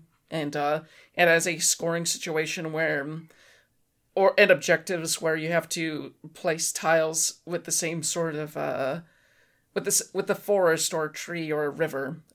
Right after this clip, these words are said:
to, like, collect points and basically build a more complex environment while you keep getting tiles. I-, it's, it's pretty relaxing, but there is some challenge to it. Station to Station is also doing something similar, but for trains,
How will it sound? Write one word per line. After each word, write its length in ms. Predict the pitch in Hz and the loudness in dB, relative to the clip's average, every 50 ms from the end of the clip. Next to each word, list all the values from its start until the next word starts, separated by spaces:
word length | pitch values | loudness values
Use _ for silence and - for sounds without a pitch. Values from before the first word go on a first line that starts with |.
| _ | _
to, 100 | - 202 | -6 -2
like, 520 | 160 160 156 156 151 - - - - _ _ _ _ _ _ _ _ _ _ _ _ _ _ _ _ _ _ _ _ _ _ _ _ _ | 2 2 2 2 0 -4 -10 -20 -20 _ _ _ _ _ _ _ _ _ _ _ _ _ _ _ _ _ _ _ _ _ _ _ _ _
collect 420 | - 202 175 165 156 160 - - | -6 0 2 2 2 0 -6 -10
points 380 | - 180 175 170 165 160 - - | -6 -4 -2 -2 -2 -4 -4 -4
and 120 | 160 156 151 | -4 -4 -4
basically 440 | 165 151 - - - 185 175 165 156 | -4 -4 -4 -4 -4 -4 -4 -4 -4
build 280 | 147 170 175 165 160 | -2 0 0 2 2
a 120 | 165 160 156 | 0 -2 -2
more 320 | 151 151 151 156 160 160 | -2 -2 0 0 0 -2
complex 1000 | 160 - 170 151 147 - - - 147 147 151 151 - - - - - - - - - - _ _ _ _ _ _ _ _ _ _ _ _ _ _ _ _ | -4 -8 -12 -12 -12 -14 -10 -6 -6 -6 -6 -6 -6 -4 -4 -4 -4 -6 -8 -12 -16 -20 _ _ _ _ _ _ _ _ _ _ _ _ _ _ _ _
environment 640 | 175 170 147 - 151 147 151 151 135 160 - - | -4 -2 -2 0 0 0 0 0 0 -2 -4 -2
while 160 | 151 151 147 156 | 0 0 0 0
you 140 | 147 143 147 | 0 -4 -10
keep 260 | 147 - - 180 - | -12 -8 -10 -8 -4
getting 260 | - 165 156 151 147 151 | -2 -2 -2 -2 -4 -6
tiles. 640 | - 170 156 160 160 170 185 185 - - - - - _ _ _ - | -6 -4 -2 -2 -2 -4 -6 -8 -8 -8 -8 -10 -12 _ _ _ -2
I-, 100 | 180 - - | -2 4 6
it's, 240 | 208 214 208 - - - _ _ _ _ _ _ - | 6 6 6 0 -4 -6 _ _ _ _ _ _ -6
it's 100 | 208 - | -6 -6
pretty 220 | - - 254 269 269 | -2 0 0 0 2
relaxing, 540 | 233 214 208 196 202 202 202 - 202 180 | 2 4 6 6 6 4 4 -2 -4 -4
but 100 | 175 165 | -4 -2
there 160 | 170 180 170 170 | 0 0 0 0
is 100 | 175 - | -2 -4
some 120 | 175 165 | -6 -6
challenge 440 | 160 - 170 160 160 160 156 - - | -4 -2 -2 -2 -2 -4 -6 -6 -6
to 140 | - 160 180 | -4 -4 -4
it. 160 | 202 - - _ _ _ _ - - - - - _ _ | -4 -4 -8 _ _ _ _ -20 -20 -20 -20 -20 _ _
Station 480 | - - - 226 226 254 - 311 285 262 | -8 2 6 6 6 6 6 0 -2 -2
to 80 | 254 | -2
Station 420 | - - - 208 226 - - 254 214 | -2 2 2 2 2 2 0 -2 -2
is 120 | 202 175 | 0 2
also 260 | 185 190 - - - | 2 2 2 0 -2
doing 240 | - 208 196 190 196 | -2 -2 -2 -2 -2
something 400 | - - 190 - - 180 170 160 | -4 -4 -4 -4 -6 -6 -4 -2
similar, 460 | - - - 175 165 170 175 180 185 | -2 -2 -2 -2 -4 -2 -2 -4 -2
but 180 | 175 165 - - | -2 -2 -4 -4
for 140 | - - - | -8 -12 -10
trains, 840 | - - - 208 214 226 254 269 269 277 285 - - - - - | -8 -6 -2 0 0 2 2 0 0 -2 -4 -6 -6 -6 -6 -8